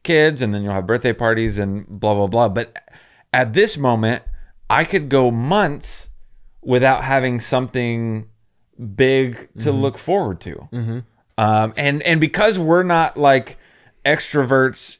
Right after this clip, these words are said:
Speaker 1: in the sense of, like, we don't necessarily go out all the time,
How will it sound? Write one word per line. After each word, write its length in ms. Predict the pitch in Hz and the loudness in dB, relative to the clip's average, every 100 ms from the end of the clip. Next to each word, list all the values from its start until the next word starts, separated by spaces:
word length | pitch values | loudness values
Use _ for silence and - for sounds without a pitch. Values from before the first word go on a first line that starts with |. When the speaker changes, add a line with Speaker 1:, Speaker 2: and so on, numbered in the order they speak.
| _ _ _ - | _ _ _ -8
Speaker 1:
in 600 | 143 135 127 127 123 - _ _ | -4 -2 -2 -4 -6 -10 _ _
the 140 | 131 123 | -6 -4
sense 400 | - 135 127 127 | 0 0 0 0
of, 140 | 120 | 2
like, 200 | 110 110 | 2 2
we 240 | 117 117 120 | 0 -2 0
don't 220 | 123 117 | 0 0
necessarily 640 | 117 110 110 117 110 110 | -4 -4 -4 -2 -2 -2
go 320 | 98 101 101 98 | -4 -4 -4 -4
out 280 | - 147 175 | 0 0 0
all 160 | 101 95 | 0 -2
the 100 | 90 | -2
time, 440 | 95 95 95 107 | -6 -4 -2 -4